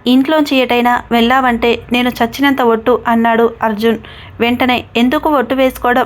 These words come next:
అర్జున్? నీకు కావలసిన వాళ్ళు నీతోనే ఉంటారు కదా, మరేంటి నీకు బాధ?" అంది.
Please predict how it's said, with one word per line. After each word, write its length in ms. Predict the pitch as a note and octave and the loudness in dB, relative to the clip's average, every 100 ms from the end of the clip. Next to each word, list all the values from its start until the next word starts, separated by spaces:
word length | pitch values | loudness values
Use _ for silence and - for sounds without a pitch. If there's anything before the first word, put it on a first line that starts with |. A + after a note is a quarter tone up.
| A#3+ | 0
అర్జున్? 360 | A3+ G#3+ A#3 A#3 - - - | -2 0 -2 -2 -8 -12 -2
నీకు 240 | C4 C#4+ | 0 0
కావలసిన 560 | C#4+ B3+ A3 C4 C4+ C#4+ | 0 0 0 0 -2 -2
వాళ్ళు 380 | C4+ B3 A#3+ A3+ - | 0 0 -2 -4 -2
నీతోనే 360 | A#3 A3+ C4+ C#4+ | -2 0 2 2
ఉంటారు 380 | C4 B3 B3 B3 | 2 0 0 0
కదా, 340 | A#3 A#3 A#3 A#3 - - | 0 2 0 -2 -18 -4
మరేంటి 420 | A#3 A3+ A3 A#3+ C#4 | 0 2 0 0 -2
నీకు 200 | C4+ C4 | 0 0
బాధ?" 280 | A#3 A3+ A#3+ - | 0 2 0 0
అంది. 320 | A#3 A3+ A3+ | 0 2 0